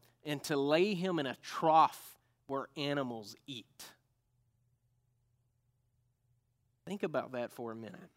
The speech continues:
The, the, the, the manger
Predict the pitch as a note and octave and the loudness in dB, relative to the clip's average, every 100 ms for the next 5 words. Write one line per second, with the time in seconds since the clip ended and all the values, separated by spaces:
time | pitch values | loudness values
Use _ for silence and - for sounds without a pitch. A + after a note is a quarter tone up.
0 | _ _ _ _ _ _ _ _ _ _ | _ _ _ _ _ _ _ _ _ _
1 | _ _ _ E3 F3 C#3+ B2+ C3+ A#2+ B2+ | _ _ _ -16 -8 -8 -6 -8 -8 -8
2 | A#2+ A#2 _ _ _ _ - B2+ B2 C3 | -8 -8 _ _ _ _ -8 -6 -6 -6
3 | C#3+ F3+ G#3 F#3+ B2+ A2 G#2+ | -4 -2 -4 -6 -8 -12 -16